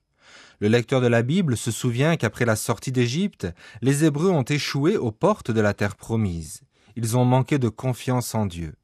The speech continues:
Moïse avait en effet envoyé des éclaireurs pour reconnaître le pays de Canaan, et ces derniers revinrent en affirmant que la terre promise était peuplée de géants et qu'il était impossible de s'en emparer.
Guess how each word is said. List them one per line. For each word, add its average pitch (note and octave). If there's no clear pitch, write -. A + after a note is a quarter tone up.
Moïse B2+
avait A#2+
en B2+
effet C3
envoyé B2+
des A2
éclaireurs C3
pour A#2
reconnaître C3+
le A2+
pays C3+
de A#2
Canaan, B2
et C#3+
ces F3+
derniers E3
revinrent D#3
en D3
affirmant F#3
que D3
la C3+
terre F3+
promise E3+
était D3
peuplée F#3+
de A#2+
géants C3
et C#3+
qu'il F3+
était F3+
impossible G#2+
de A2+
s'en C3
emparer. G2+